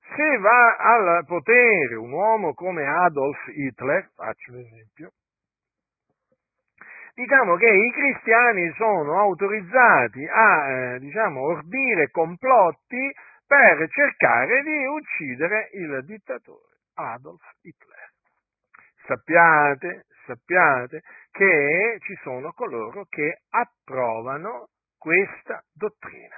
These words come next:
cioè a scopo di bene, quindi loro dicono, "Bisogna togliere di mezzo il dittatore, che è cattivo, non promuove, eh, il bene della Chiesa,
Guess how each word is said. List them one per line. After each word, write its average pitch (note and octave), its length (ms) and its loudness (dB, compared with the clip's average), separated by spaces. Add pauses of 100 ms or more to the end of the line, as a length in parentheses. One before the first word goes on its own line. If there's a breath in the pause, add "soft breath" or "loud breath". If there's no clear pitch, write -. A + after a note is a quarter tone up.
(100)
cioè F3+ 160 -4
a D3 120 -4
scopo B2+ 340 -6
di C#3 140 -14
bene, A#2 460 -4
quindi A2+ 280 -16
loro A#2 280 -10
dicono, A#2 480 -14 (340 loud breath)
"Bisogna G3 440 2
togliere F3 500 4
di G3+ 100 -6
mezzo E3 540 2
il D#3 400 -2
dittatore, E3+ 920 -2 (680)
che A#2 140 -6
è B2 40 -12
cattivo, G#3 760 -4 (1080 loud breath)
non F#3+ 260 0
promuove, D#3 840 -2
eh, A#2 260 -8
il C3+ 220 -12
bene D#3+ 340 0
della F#3+ 240 -2
Chiesa, G3 840 0